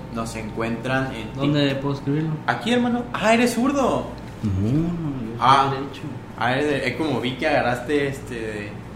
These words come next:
Speaker 2: No, aquí.
Speaker 1: Perfecto.
Speaker 2: Diestro.
Speaker 1: Eh, nosotros estamos en TikTok, estamos en Spotify, estamos en Facebook, YouTube y Twitter. Ahí
Speaker 2: No
Speaker 1: estamos.
Speaker 2: pinta.
Speaker 1: No pinta, no manches. Hace ratito pintaba, ya está pintando.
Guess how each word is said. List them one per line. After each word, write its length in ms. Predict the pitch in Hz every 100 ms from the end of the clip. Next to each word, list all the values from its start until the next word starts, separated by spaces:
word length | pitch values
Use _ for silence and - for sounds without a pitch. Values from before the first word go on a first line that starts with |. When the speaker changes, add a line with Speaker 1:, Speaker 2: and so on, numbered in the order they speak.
| -
Speaker 2:
No, 560 | 107 98 101 104 113 110 -
aquí. 160 | 120 120 120 - - -
Speaker 1:
Perfecto. 460 | 123 123 139 135 131
Speaker 2:
Diestro. 380 | 131 139 127 120 - - - - - -
Speaker 1:
Eh, 340 | 127 120 117 120
nosotros 460 | 120 135 139 139
estamos 340 | - - 117 110
en 80 | 104
TikTok, 500 | 120 - 220 247 -
estamos 400 | 110 123 117 -
en 100 | 110
Spotify, 760 | 110 - 202 247 226 247 247 240 - - - -
estamos 1000 | 117 - - 131 143 143 147 147 147 - - - -
en 400 | 113 107 107 107
Facebook, 360 | 139 143 143 135
YouTube 440 | 120 120 - 156 180 - - - - - - - - - -
y 100 | 117 107
Twitter. 400 | - 113 - 101 98 - - -
Ahí 160 | 104
Speaker 2:
No 60 | 110
Speaker 1:
estamos. 300 | 110 117 120
Speaker 2:
pinta. 260 | 147 - - - 156 -
Speaker 1:
No 180 | 135 131
pinta, 260 | 165 180 147
no 100 | 147
manches. 360 | 165 165 131 - - - - -
Hace 220 | - 123
ratito 360 | 151 131 135 151
pintaba, 480 | - 127 135 135 110 123
ya 60 |
está 220 | 120 147
pintando. 380 | 151 147 160 147